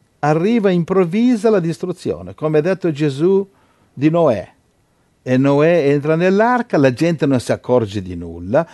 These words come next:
finché viene il diluvio che li porta via tutti quanti. Attenzione, virgola. Così avverrà alla venuta del Figlio dell'uomo. Cosa sta dicendo Gesù? Dice Gesù che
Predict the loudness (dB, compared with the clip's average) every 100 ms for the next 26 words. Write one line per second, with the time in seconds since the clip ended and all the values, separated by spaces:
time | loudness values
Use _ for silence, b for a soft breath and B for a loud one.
0 | B -2 -2 0 0 2 2 0 0 -2
1 | 0 2 0 0 0 0 0 0 0 0
2 | 0 -2 -2 0 0 0 -2 -8 -14 _
3 | _ _ _ -10 -2 -2 0 0 0 -2
4 | 0 0 0 -6 -14 -20 _ _ B B
5 | B B B B _ _ _ 0 2 2
6 | 0 0 -2 -6 -8 -4 -4 -2 -4 -4
7 | -8 _ -10 -10 -8 -6 -6 -8 -16 -16
8 | -18 -16 -8 -8 -6 -6 -4 -2 -2 -2
9 | -4 -2 -2 -2 -2 -2 -4 -4 -4 -2
10 | -4 -6 -10 -16 -18 -16 -10 -8 -4 -4
11 | -4 -6 -4 -6 -4 -2 -2